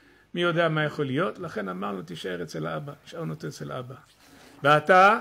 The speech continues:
אדוני, התעקשת. לא, ידך נטויה. "אם לא ירד אחיכם הקטון איתכם, לא תוסיפו לראות פניי". הכרחת אותנו, כפית עלינו להביא אותו.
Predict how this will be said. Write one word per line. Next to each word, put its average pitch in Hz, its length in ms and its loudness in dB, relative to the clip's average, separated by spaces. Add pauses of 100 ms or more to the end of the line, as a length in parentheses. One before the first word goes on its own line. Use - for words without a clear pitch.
(100)
אדוני, 156 400 -4 (260)
התעקשת. - 560 -4 (360)
לא, 185 60 2 (600)
ידך 170 120 -6 (680)
נטויה. 135 360 -8 (440)
"אם 135 120 -2
לא 262 300 12
ירד 208 440 8
אחיכם 196 420 4
הקטון 196 420 4
איתכם, 269 460 8 (640)
לא 262 100 12 (100)
תוסיפו 220 380 -2
לראות 196 320 0
פניי". 131 260 -2 (720)
הכרחת 214 520 4
אותנו, 214 560 2
כפית 233 480 0
עלינו 214 460 2
להביא 185 280 2
אותו. 160 340 -2